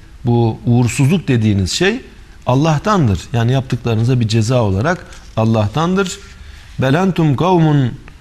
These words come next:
tüftenun." Doğrusu siz imtihan edilen bir topluluksunuz.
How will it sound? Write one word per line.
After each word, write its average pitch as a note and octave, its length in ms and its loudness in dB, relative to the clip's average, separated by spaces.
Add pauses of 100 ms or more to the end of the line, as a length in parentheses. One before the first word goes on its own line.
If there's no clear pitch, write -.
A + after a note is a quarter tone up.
(140)
tüftenun." C3+ 720 0 (760)
Doğrusu D3+ 400 0
siz - 500 -4 (520)
imtihan D#3 560 2
edilen E3+ 460 0
bir F#3 140 -2
topluluksunuz. D3+ 1000 -2